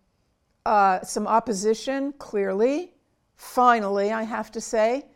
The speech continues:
there is more and more opposition. And even within the medical organizations,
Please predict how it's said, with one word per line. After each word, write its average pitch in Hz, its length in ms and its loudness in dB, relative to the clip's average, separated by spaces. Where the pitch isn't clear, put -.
there 208 180 -2
is 247 280 0
more 214 320 0
and 208 140 -4
more 196 240 -2
opposition. 202 840 -6
And 208 180 -6
even 254 400 0
within 233 640 -2
the 202 480 -4
medical 208 420 -4
organizations, 208 1120 -4